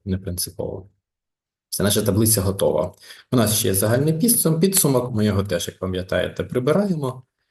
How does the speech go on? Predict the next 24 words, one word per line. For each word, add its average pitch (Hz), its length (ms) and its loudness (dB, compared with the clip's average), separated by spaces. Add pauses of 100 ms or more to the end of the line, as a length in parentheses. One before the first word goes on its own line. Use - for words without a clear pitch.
(340)
Перевіряємо, 110 560 2
щоб 92 180 -10
наша 95 260 -4
сума 92 320 -4
дорівнювала 151 540 2
два 101 260 4
і 95 60 2
дев'ять 95 320 -2
мільйони. 185 520 0 (280)
Ну, - 380 -6
а, 104 100 -10 (1900)
ми 101 120 -10
можемо 90 340 -8
тут 90 160 -16
перевірити, 120 760 -2 (1200)
що - 160 -14
в - 20 -4
нас 95 140 0
буде 90 320 -4
два 90 240 -4
і 87 60 -2
дев'ять 82 380 -8
мільйони, - 420 -12
да? 147 280 -4